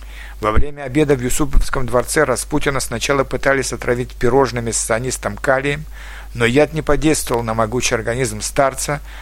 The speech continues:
тогда в него несколько раз выстрелили. И даже после этого ему удалось выбежать во двор, где его, наконец, настигла смертельная пуля.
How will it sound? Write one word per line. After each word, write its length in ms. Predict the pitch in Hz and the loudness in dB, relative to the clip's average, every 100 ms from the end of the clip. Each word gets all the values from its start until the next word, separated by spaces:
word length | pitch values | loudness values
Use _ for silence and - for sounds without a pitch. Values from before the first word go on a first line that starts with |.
| - | -12
тогда 300 | - 113 117 | -6 0 4
в 60 | 147 | 4
него 240 | 139 135 | 4 4
несколько 440 | 131 135 - 120 127 | 6 4 2 0 2
раз 220 | 120 - | 2 0
выстрелили. 680 | 107 113 - - 90 85 - - - - - - - | -2 0 0 -2 -8 -10 -12 -12 -12 -14 -14 -16 -10
И 140 | 117 | -2
даже 280 | 113 143 127 | 2 2 2
после 360 | - 139 139 151 | 2 2 4 2
этого 240 | 151 139 | 4 2
ему 260 | 131 127 143 | 2 2 2
удалось 400 | 127 131 139 - | 2 4 2 2
выбежать 460 | 135 135 127 - | 2 2 0 0
во 100 | 117 | 0
двор, 380 | 107 107 165 147 - - - - | 0 2 2 2 -6 -14 -14 -8
где 220 | 104 107 | -2 0
его, 180 | 117 151 | 4 2
наконец, 600 | 143 147 139 143 139 - | 2 0 2 2 0 -2
настигла 540 | 104 - - 123 127 | -4 -4 -4 -2 -4
смертельная 720 | - 110 101 - 104 104 98 | -4 -6 -8 -4 -4 -4 -6
пуля. 340 | - 92 85 | -6 -8 -8